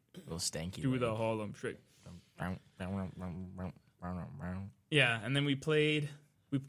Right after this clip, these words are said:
Speaker 2: I was, I, my, my finger was healed up. Uh, just us three, not Chris, played two games Monday. First game was, was great. Ball, ball was moving.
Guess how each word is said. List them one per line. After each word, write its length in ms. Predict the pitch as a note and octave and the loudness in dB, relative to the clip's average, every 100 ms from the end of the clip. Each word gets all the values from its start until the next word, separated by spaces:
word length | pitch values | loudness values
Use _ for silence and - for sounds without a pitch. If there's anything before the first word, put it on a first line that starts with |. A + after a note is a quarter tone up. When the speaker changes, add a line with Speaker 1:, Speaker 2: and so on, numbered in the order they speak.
| - - | -10 0
Speaker 2:
I 80 | C3 | 6
was, 220 | C#3+ C#3 | 8 6
I, 160 | B2+ C3 C3+ | 4 2 2
my, 160 | B2+ - - | 0 -2 -4
my 80 | C3 | -2
finger 180 | D#3+ E3 | 2 2
was 120 | D#3 | 4
healed 180 | D#3 C#3 | 4 6
up. 260 | C#3 C#3 - _ | 6 2 -8 _
Uh, 420 | B2 B2 B2 - A2+ | 4 4 4 0 0
just 260 | C#3+ C#3 | 2 4
us 180 | D3 D3+ | 6 6
three, 180 | D3 C3+ | 4 6
not 200 | C#3 C#3 | 6 6
Chris, 280 | - C#3+ C3+ | 4 2 2
played 420 | - C3 B2+ A#2 - | 2 4 6 4 2
two 180 | D#3 D#3+ | 4 8
games 260 | D3+ C3 | 6 6
Monday. 560 | B2 C3+ C#3 A2 G#2 G#2 - | 4 4 4 4 2 -4 -2
First 260 | D3 F3+ G#3 | 2 4 6
game 200 | G3 F3+ | 4 6
was, 360 | D3+ C3+ C#3+ - | 4 4 -2 -4
was 160 | C#3+ A#2+ | -4 -2
great. 400 | B2+ C#3 D#3 - | 0 2 2 -2
Ball, 280 | A#2 D#3+ D#3 | -2 -2 -2
ball 160 | C#3 D#3 | -2 0
was 140 | E3+ C#3+ | 2 2
moving. 480 | C3 D3+ G3+ A3+ | 2 4 4 2